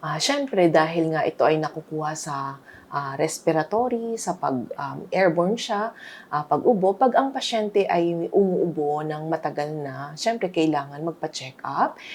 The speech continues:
Prevention. Yung tao, yung pasyente na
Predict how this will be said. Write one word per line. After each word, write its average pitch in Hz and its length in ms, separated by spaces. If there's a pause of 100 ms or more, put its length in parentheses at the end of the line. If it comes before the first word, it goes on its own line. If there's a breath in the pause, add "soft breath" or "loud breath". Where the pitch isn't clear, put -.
Prevention. 202 960 (320 soft breath)
Yung 208 240
tao, 233 480
yung 226 160
pasyente 160 640
na 160 160